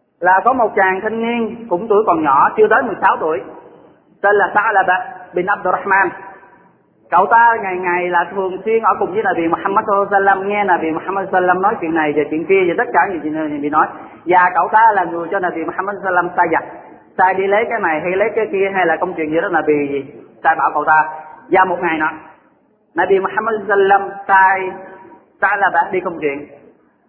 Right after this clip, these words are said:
Và trên đường đi ngang một cái nhà của dân Ansar, thấy một cái ngôi nhà mở cửa, thì cậu ta vô tình đứng lại nhìn vô nhà. Mà bên đó trong đó có cái màn, cái màn nhà tắm. Và khi cậu ta vừa đứng đó đó, thì thấy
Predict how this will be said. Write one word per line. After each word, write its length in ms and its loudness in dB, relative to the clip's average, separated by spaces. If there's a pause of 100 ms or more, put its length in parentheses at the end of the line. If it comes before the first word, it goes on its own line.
Và 260 4
trên 220 -2
đường 220 -4
đi 420 2
ngang 320 -2
một 160 0
cái 80 -2
nhà 400 2
của 200 2 (300)
dân 120 0
Ansar, 360 2 (600)
thấy 180 0
một 220 -4
cái 80 0
ngôi 140 -2
nhà 220 2
mở 220 0
cửa, 240 0 (400)
thì 160 2
cậu 200 4
ta 60 4 (160)
vô 240 2
tình 200 -2
đứng 200 2
lại 100 2
nhìn 200 0
vô 80 6
nhà. 300 0 (800)
Mà 120 2
bên 140 0
đó 220 4
trong 180 2
đó 180 0
có 120 4
cái 140 -2
màn, 400 0 (100)
cái 80 0
màn 200 0
nhà 140 -2
tắm. 200 2 (640)
Và 200 0
khi 60 -2 (100)
cậu 140 2
ta 240 4
vừa 160 0
đứng 160 -2
đó 100 -2
đó, 80 2 (1080)
thì 200 0
thấy 120 2